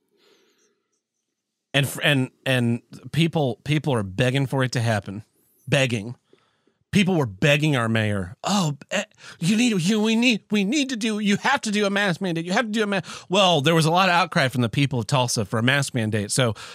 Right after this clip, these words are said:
the city council, we passed a mandate for masks in all public outdoors location. Out-, outside your home, you have to wear a mask.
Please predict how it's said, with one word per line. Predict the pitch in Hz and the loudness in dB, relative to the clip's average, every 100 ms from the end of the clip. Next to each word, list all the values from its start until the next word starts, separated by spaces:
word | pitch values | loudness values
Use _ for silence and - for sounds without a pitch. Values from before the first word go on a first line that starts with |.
| - | -6
the | 135 | -2
city | 165 180 | 0 0
council, | 175 156 143 143 127 | 0 0 0 0 0
we | 127 | -2
passed | 131 135 131 | 0 0 0
a | 131 | 0
mandate | 127 123 123 | 0 0 -4
for | 120 | -2
masks | 127 123 117 107 | 0 2 0 0
in | 117 | 0
all | 120 123 | 0 0
public | 135 120 120 123 | -2 -2 -2 -2
outdoors | 120 113 117 110 | -4 -2 -4 -4
location. | 110 107 98 98 - 123 - - - | -4 -4 -8 -8 -12 -16 -20 -18 -4
Out-, | 135 131 | -4 -2
outside | 135 139 143 139 | -2 -2 0 -2
your | 131 | -2
home, | 117 113 | -2 -2
you | 104 | -2
have | 127 117 | -2 -2
to | 117 | -4
wear | 110 | -4
a | 95 | -4
mask. | 90 156 - | -8 -12 -14